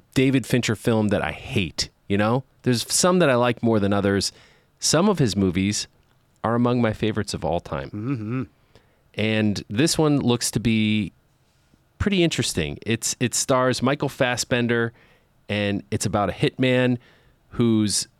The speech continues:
Speaker 1: uh, you know, kind of going through his emotional journey, uh, and his detachment from humanity. And it is called The Killer. From what I can tell, this is coming out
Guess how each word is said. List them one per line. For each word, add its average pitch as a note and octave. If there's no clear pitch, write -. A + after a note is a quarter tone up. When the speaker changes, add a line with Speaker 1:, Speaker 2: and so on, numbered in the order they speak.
Speaker 1:
uh, F2
you D#3+
know, A2
kind B2+
of G2
going A#2
through G#2+
his F#2+
emotional G2+
journey, D#2+
uh, E2+
and G#2
his F2+
detachment G2+
from D#2+
humanity. F2
And F#2+
it F#2+
is F2+
called A#2
The G#2
Killer. F2+
From B2
what C#3+
I A3
can F#3+
tell, C3
this B2+
is C3
coming B2
out G#2